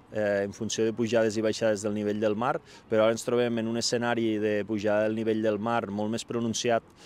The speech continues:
que els històricament anteriors, i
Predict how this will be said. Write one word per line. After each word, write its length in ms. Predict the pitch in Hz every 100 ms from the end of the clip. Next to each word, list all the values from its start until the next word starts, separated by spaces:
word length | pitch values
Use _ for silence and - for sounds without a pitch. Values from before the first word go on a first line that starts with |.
| - -
que 220 | 107 101
els 300 | 104 98 - -
històricament 960 | 101 - 104 107 104 104 104 101 98 98
anteriors, 640 | 101 101 104 117 139 - - - - - -
i 720 | 113 104 107 104 101 98 98